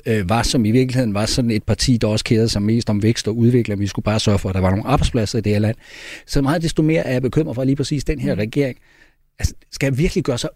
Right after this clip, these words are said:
umage på at være på den der klimabold, fordi der er nogle andre over på venstre side af, øh, det politiske hegn, som jo et, altså, i alt for lang tid har haft patent på, øh, at sætte den her dagsorden. Der,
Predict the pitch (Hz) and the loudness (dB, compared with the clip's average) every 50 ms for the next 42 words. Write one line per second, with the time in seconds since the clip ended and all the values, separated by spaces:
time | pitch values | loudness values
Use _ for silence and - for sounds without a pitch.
0 | _ - 165 180 202 202 175 127 110 98 - 143 131 110 110 117 127 143 - - | _ 0 2 4 4 4 4 2 2 2 0 0 2 4 4 4 2 2 0 0
1 | 113 123 120 131 127 110 - - 127 123 135 151 - 127 104 101 - 123 117 113 | 0 0 0 0 -2 -2 0 0 0 0 0 0 -2 -6 -6 -6 -6 -6 -6 -4
2 | - 139 139 160 170 175 175 - - - 147 160 - 175 139 127 127 139 - - | -4 -4 -2 -2 -2 -2 -4 -6 -4 -4 -4 -2 -2 -2 -2 -2 -2 -2 -2 -4
3 | 123 120 131 143 - - - - - - 131 139 139 151 - - _ - 117 107 | -4 -4 -6 -6 -6 -8 -10 -8 -2 0 2 2 2 0 -2 -4 _ 0 0 0
4 | 92 - - - - _ _ _ _ _ 127 117 110 101 - 123 104 - 101 104 | 0 -2 -8 -20 -20 _ _ _ _ _ 0 0 0 2 0 2 2 2 2 4
5 | 127 131 131 - - 85 92 101 113 120 113 - - 123 113 113 107 107 120 - | 2 2 2 -2 -4 -2 0 0 0 0 -2 -4 -2 0 0 0 0 0 -4 -4
6 | _ 143 131 - - - - - 104 - 120 - - _ _ _ _ - 165 - | _ -2 0 0 -2 -6 -6 -4 -2 -2 -2 -4 -6 _ _ _ _ -8 -8 -8
7 | - _ 190 208 - - - 131 104 92 - - - - 123 113 101 85 87 82 | -4 _ -4 -4 -4 -4 -4 -2 0 0 -2 -4 -2 -2 0 0 0 -2 -4 -2
8 | - - 95 - - 127 143 - - - - 113 113 123 - - - - - _ | -2 -2 -2 0 0 0 -2 -2 -4 0 0 2 2 0 -2 -8 -16 -20 -20 _
9 | _ - 101 95 - 107 - - - 101 - - 113 95 92 90 - - - 76 | _ -6 -4 -4 -4 -4 -2 -2 -2 -2 0 -2 -2 -2 -2 -4 -4 -4 -6 -6
10 | 71 - 87 85 95 - 127 | -6 -8 -8 -10 -6 -6 -6